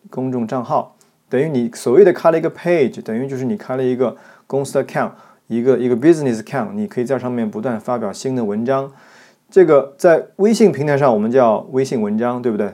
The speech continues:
你有一个公众账号以后，你可以定期的发布新的文章。那在 Facebook 里面，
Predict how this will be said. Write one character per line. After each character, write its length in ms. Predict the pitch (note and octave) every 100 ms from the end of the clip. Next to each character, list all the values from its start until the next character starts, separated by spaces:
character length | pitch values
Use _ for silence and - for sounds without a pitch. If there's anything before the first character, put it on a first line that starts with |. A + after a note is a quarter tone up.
| -
你 240 | G#2+ G2+
有 140 | A2 G#2+
一 80 |
个 80 | A#2
公 180 | A#2+ C#3+
众 80 | C3+
账 120 | C3+
号 180 | C3 B2+
以 60 |
后， 140 | A2 A2+
你 120 | G2
可 80 | G#2+
以 40 |
定 180 | G#2+ A#2
期 140 | -
的 100 | A#2+
发 160 | G#2+ A2+
布 200 | A2+ A2+
新 200 | G#2 A#2+
的 60 | A2+
文 160 | G2+
章。 220 | G#2+ A2 G#2+ _ _ _ _ _ -
那 160 | D#3
在 300 | D3 D#3+ C3+ - _ -
Facebook 680 | - G#3+ B3+ - - D3 -
里 160 | A#2+
面， 300 | G#2+ G#2+ A2